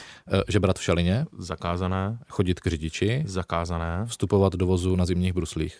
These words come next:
Speaker 2: Asi zakázané, ale nebezpečnější mi to přijde na těch kolečkových.
Speaker 1: Zakázané to není,
Speaker 2: Aha.
Speaker 1: a jsou tam jenom kolečkové brusle, ty jsou
Speaker 2: Mhm.
Speaker 1: zakázané výslovně, takže v zimních asi můžeš teoreticky,
Speaker 2: Tak
Speaker 1: ale
Speaker 2: jsem,
Speaker 1: samozřejmě
Speaker 2: jsem vlastně
Speaker 1: nedoporučujeme.
Speaker 2: trefil.
Speaker 1: Můžeš stát v Šalině na zádech s batohem.
Speaker 2: To vím, že ne.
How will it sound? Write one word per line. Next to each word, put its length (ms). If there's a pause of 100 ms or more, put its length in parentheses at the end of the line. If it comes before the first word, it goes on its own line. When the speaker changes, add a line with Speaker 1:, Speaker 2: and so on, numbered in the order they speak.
Speaker 2:
Asi 200
zakázané, 600
ale 160
nebezpečnější 680
mi 80
to 100
přijde 300
na 100
těch 160
kolečkových. 680
Speaker 1:
Zakázané 480
to 100
není, 400
Speaker 2:
Aha. 340
Speaker 1:
a 40
jsou 200
tam 140
jenom 140
kolečkové 380
brusle, 280
ty 80
jsou 60
Speaker 2:
Mhm. 60
Speaker 1:
zakázané 400
výslovně, 400
takže 240
v 40
zimních 240
asi 160
můžeš 220
teoreticky, 580
Speaker 2:
Tak 80
Speaker 1:
ale 140
Speaker 2:
jsem, 120
Speaker 1:
samozřejmě 360
Speaker 2:
jsem 80
vlastně 0
Speaker 1:
nedoporučujeme. 560
Speaker 2:
trefil. 220
Speaker 1:
Můžeš 340
stát 340
v 60
Šalině 260
na 80
zádech 240
s 20
batohem. 380
Speaker 2:
To 100
vím, 180
že 120
ne. 280